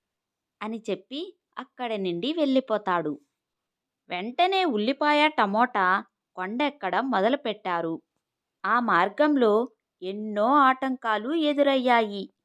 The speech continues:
వర్షం, ఎండ, గాలులు వారిని వెనక్కి నెట్టేయాలని ప్రయత్నించాయి. కానీ వాళ్ళ కోరిక దృఢంగా ఉండడంతో వాళ్ళు నిరాశ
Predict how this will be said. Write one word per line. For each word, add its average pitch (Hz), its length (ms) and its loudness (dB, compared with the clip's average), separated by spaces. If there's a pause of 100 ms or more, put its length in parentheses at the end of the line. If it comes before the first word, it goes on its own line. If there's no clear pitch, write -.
(440)
వర్షం, 233 640 -2 (240)
ఎండ, 214 340 -2 (480)
గాలులు 220 580 -2 (300)
వారిని 233 580 -4 (280)
వెనక్కి 214 440 -12
నెట్టేయాలని 233 880 -2
ప్రయత్నించాయి. 269 1040 -2 (800)
కానీ 220 420 2
వాళ్ళ 269 240 4
కోరిక 185 760 0 (320)
దృఢంగా 233 580 0
ఉండడంతో 214 840 0 (1040)
వాళ్ళు 240 300 0
నిరాశ 208 460 0